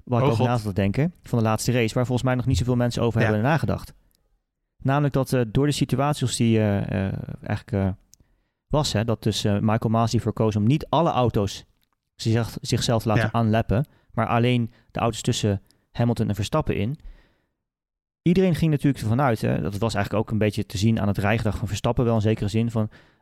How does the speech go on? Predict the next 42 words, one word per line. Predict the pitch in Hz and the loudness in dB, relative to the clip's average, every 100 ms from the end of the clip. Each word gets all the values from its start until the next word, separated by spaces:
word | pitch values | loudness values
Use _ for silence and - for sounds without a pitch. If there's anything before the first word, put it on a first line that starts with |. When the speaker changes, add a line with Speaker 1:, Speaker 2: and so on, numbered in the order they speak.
| - | -2
Speaker 1:
als | 123 | 0
ze | - | 0
elkaar | - 113 | 0 0
raken, | 110 131 151 180 170 _ | 0 0 0 0 -2 _
als | 127 | -2
ze | 120 | 0
van | 113 | 0
de | 117 | 0
baan | 107 131 147 | 0 0 2
vliegen | 147 135 | 2 2
met | 131 | 0
z'n | - | 0
tweeën, | 131 135 160 - | 2 2 -2 -2
dan | 113 | 0
wint | 123 123 | 2 0
Verstappen | - 135 101 | -2 0 0
Speaker 3:
Ja. | |
Speaker 1:
het | - | 0
kampioenschap. | 107 123 135 - 98 - _ _ _ _ _ _ _ _ _ _ _ _ _ _ | 0 2 2 0 -4 -6 _ _ _ _ _ _ _ _ _ _ _ _ _ _
Maar | - 135 | -2 0
omdat | 170 165 | 2 2
niet | 160 220 | 2 2
alle | 165 165 | 2 2
auto's | 160 147 | 2 0
zich | - 135 | -2 0
mochten | 139 - - | 0 0 0
onle-, | 123 127 - | 2 2 0
aanleppen, | 135 127 170 - 101 185 _ _ _ _ _ | 0 2 2 2 0 0 _ _ _ _ _
was | 117 151 | -2 0
het | 143 | 0
zo | - | 0
natuurlijk | 127 127 120 123 | 0 0 -2 -2
dat | - _ _ _ _ | -4 _ _ _ _
Verstappen | - 120 165 175 147 | -2 0 0 0 0
en | 117 | 2
Hamilton, | 135 185 - 107 147 | 4 2 2 0 -2
of | - | -4
in | 120 | 0
dit | 117 | 0
geval | - 107 104 | 0 0 0
eigenlijk | - 104 - | -2 -4 -2
Hamilton | 135 143 123 107 95 | 0 2 2 0 -2